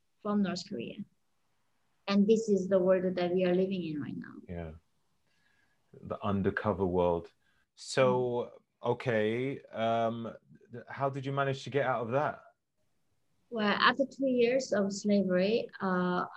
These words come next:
Speaker 1: I learned that if I escape China again,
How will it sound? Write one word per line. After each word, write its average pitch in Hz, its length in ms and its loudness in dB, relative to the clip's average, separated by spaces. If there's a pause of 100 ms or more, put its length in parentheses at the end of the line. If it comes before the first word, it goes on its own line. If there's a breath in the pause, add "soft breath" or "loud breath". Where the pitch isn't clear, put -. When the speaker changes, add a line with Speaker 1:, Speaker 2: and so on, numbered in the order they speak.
Speaker 1:
I 190 520 2
learned 196 520 4
that 185 220 0 (160)
if 202 180 -4
I 208 280 2
escape 226 580 0
China 226 500 0
again, 175 380 -4